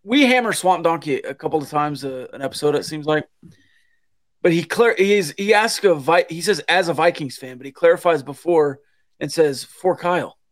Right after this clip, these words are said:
It's like, we get it. Like, you're asking the Vikings fan. You don't need to cl-, you, that's a double qualifier. Anyways, uh, given the current and sure to increase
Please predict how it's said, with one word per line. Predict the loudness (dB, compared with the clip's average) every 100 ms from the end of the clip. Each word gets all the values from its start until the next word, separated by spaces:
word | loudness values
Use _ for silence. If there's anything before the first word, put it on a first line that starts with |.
| _ _
It's | -16 -4
like, | -4 -4
we | -2
get | 0
it. | -2 -6
Like, | -6 -6 _ _
you're | 0 2
asking | 2 0
the | -2
Vikings | 0 0 -2 -14 -6
fan. | -2 -2 -4 -10 _ _ _ _ _
You | -4
don't | -2
need | 0
to | -4
cl-, | -6 -4
you, | 0 2
that's | 4 2
a | 2
double | 2 2 2
qualifier. | 2 2 2 -4 -4 -6 -6
Anyways, | -4 -4 -6 -12 _ _ _ _ _ _ 0
uh, | 2
given | 4 2
the | 0
current | 2 4 4 0 _ _ _ -2
and | 0 0
sure | 0 -2
to | 0 -2
increase | -4 -4 -4 -4 -4 -8